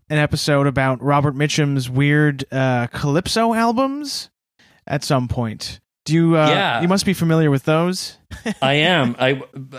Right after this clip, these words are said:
Speaker 2: I mean, I would, uh, my, my first instinct would be to, uh, talk about Mitchum's uh, s-,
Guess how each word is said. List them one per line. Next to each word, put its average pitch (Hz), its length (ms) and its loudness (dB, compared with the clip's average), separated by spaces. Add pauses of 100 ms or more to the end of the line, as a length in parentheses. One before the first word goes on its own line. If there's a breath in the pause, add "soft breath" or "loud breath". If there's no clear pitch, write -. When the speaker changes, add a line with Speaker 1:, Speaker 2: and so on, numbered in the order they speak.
Speaker 2:
I 135 60 -2
mean, 139 180 -4
I 139 140 4
would, 151 220 2 (100)
uh, 127 140 -8
my, 131 520 -2
my 127 280 0
first 156 500 0
instinct 135 480 -2
would 117 160 -2
be 117 160 2
to, 113 380 0
uh, 104 140 2
talk 117 260 -2
about 110 340 -2
Mitchum's 110 720 -2 (760)
uh, 107 180 2
s-, - 280 -10